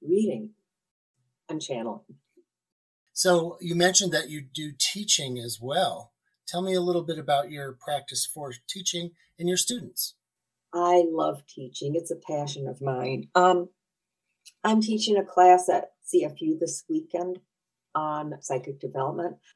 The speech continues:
Speaker 1: I have my own meetup, and you, you know, Introduction to Metaphysics, um, Denver, and that just got three thousand and thirteen members. I've also collaborated with another metaphysical meetup group called Awkwardly Zen,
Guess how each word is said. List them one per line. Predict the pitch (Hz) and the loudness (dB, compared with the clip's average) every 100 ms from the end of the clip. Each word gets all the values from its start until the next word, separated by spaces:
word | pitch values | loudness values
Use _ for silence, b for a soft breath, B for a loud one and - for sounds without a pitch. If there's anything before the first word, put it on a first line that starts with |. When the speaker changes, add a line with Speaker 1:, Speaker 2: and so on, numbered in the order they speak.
| _ | _
Speaker 1:
I | - 233 | 6 8
have | 214 170 | 6 4
my | 151 143 | 2 2
own | 143 139 | 2 0
meetup, | 139 139 127 123 | -2 -2 -2 -4
and | 156 | -4
you, | 156 156 - | -4 -6 -6
you | 156 | -4
know, | 143 | 0
Introduction | 139 139 139 139 139 135 | 0 -2 -4 -4 -6 -10
to | 131 | -10
Metaphysics, | 127 123 - - 196 - - - - _ _ _ _ - | -8 -10 -10 -6 -6 -6 -12 -14 -16 _ _ _ _ -2
um, | 170 165 156 143 | 0 0 -4 -2
Denver, | 147 143 131 135 - _ - | 0 0 -4 -10 -12 _ -10
and | 160 160 165 | -6 -4 -2
that | 165 170 | -2 -2
just | - 160 - - | -2 -4 -4 -4
got | 165 156 - - | 0 -2 -2 -4
three | 185 185 - | -2 -2 -2
thousand | 180 170 170 170 160 160 | -4 0 2 0 0 -6
and | 156 147 143 | -6 -6 -6
thirteen | 165 156 - 156 | -6 -8 -8 -8
members. | 143 139 - - - _ _ - | -6 -8 -12 -18 -20 _ _ 0
I've | 208 | 4
also | 240 254 - | 4 4 0
collaborated | - 208 196 202 180 175 170 | 2 6 6 6 4 4 2
with | 160 165 | 0 0
another | 165 156 160 170 | 0 -2 -2 -2
metaphysical | 156 151 143 143 143 139 139 139 | -2 -4 -6 -8 -6 -6 -6 -8
meetup | 131 135 139 | -6 -6 -6
group | - 143 | -6 -8
called | - 139 123 | -6 -8 -6
Awkwardly | - 135 139 - 131 139 123 | -4 -4 -4 -8 -8 -6 -8
Zen, | 117 - 147 117 - | -8 -8 -6 -8 -12